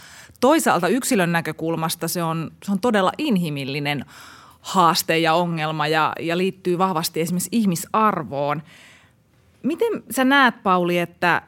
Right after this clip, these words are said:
työkyvyn syklisyys tarkoittaa yksilön näkökulmasta? Millaisia eri vaiheita voi yksilöllä olla työkyvyn näkökulmasta siinä oman työuran aikana?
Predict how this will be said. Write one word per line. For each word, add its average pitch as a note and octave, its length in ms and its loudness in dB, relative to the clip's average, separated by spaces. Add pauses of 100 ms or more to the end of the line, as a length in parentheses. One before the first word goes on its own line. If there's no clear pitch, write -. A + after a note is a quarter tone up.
työkyvyn A#3+ 380 0
syklisyys F3+ 580 -4
tarkoittaa F#3+ 480 -2
yksilön D#3 500 -4
näkökulmasta? A#2+ 840 -6 (100)
Millaisia B3+ 440 -2
eri A3+ 340 0 (100)
vaiheita F3+ 580 0
voi F3 160 -2
yksilöllä B2+ 540 -2
olla A2+ 260 0 (140)
työkyvyn C3 400 -2
näkökulmasta - 680 -8 (140)
siinä F#3+ 220 -2
oman F3 180 0
työuran D3 420 0
aikana? - 340 -6